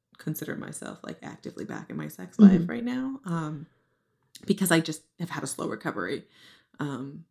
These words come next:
Speaker 1: I'm really looking forward to being, like, actively back in my
Speaker 2: Okay,
Speaker 1: sex
Speaker 2: that was
Speaker 1: life.
Speaker 2: my next question.
Speaker 1: <laughs>
Speaker 2: On that note, what are you most looking forward to getting back to?
Speaker 1: So I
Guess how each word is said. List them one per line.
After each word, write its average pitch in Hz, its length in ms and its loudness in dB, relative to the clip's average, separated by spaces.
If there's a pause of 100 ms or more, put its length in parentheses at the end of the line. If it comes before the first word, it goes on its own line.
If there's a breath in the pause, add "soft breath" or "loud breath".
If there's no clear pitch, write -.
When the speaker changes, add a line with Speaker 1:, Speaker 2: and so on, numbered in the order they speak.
(680)
Speaker 1:
I'm 147 160 -2
really 151 200 0
looking 151 300 -6
forward 135 400 -6
to - 100 -4
being, - 360 -8
like, 156 260 -10
actively 160 400 -2
back - 240 2
in 202 80 8
my 226 60 12
Speaker 2:
Okay, 214 100 12
Speaker 1:
sex 170 240 10
Speaker 2:
that 190 160 12
was 233 100 12
Speaker 1:
life. 226 40 12
Speaker 2:
my 240 140 12
next 220 300 12
question. 294 420 12
Speaker 1:
<laughs> 302 140 12
Speaker 2:
On 185 120 10
that 185 220 8
note, 208 220 10
what 196 160 10
are 226 40 6
you 247 120 8
most 196 460 12
looking 180 300 4
forward 160 340 6
to 170 60 0
getting 160 240 4
back 170 260 0
to? 139 240 -2 (180)
Speaker 1:
So 233 800 4
I 214 500 4